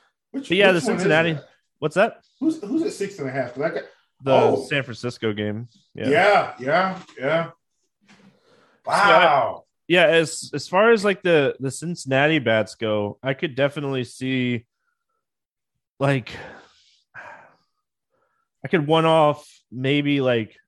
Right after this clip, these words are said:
Speaker 2: um, Nyquin at thirty-seven hundred, Moustakas at thirty-two hundred, uh, Colin Moran at, like, twenty-eight hundred. Any, like, the power,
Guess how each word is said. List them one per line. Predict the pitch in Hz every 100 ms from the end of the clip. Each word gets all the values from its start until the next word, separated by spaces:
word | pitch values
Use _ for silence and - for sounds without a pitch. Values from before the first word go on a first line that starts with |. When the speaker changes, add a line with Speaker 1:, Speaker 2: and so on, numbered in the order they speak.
| 117
Speaker 2:
um, | 110 107 101
Nyquin | 110 131 143 151 151 156 -
at | 120 117 -
thirty-seven | 135 139 127 143 135 127
hundred, | 131 143 147 147 - 120
Moustakas | - 131 135 131 143 131
at | 120 -
thirty-two | 135 135 120 139 135
hundred, | 139 135 139 135 139 _ _ _ _ _ -
uh, | 113 107
Colin | - 151 147 135
Moran | 120 127 139 143
at, |
like, | 131 120
twenty-eight | 139 143 139 135
hundred. | 135 143 -
Any, | 208 294
like, | 277 -
the | 208
power, | - - - 165 170 175 160 143